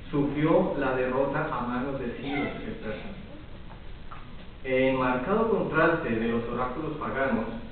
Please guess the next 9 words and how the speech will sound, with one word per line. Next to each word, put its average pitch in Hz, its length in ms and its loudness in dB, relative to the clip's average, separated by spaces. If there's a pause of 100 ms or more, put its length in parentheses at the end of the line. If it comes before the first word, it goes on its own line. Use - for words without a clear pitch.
(580)
las 147 220 2
profecías 147 500 4
bíblicas 185 480 2
se 165 140 2
destacan 160 440 -2
por 131 220 -2
su 127 80 -2
exactitud 120 840 0 (360)
y 120 140 -6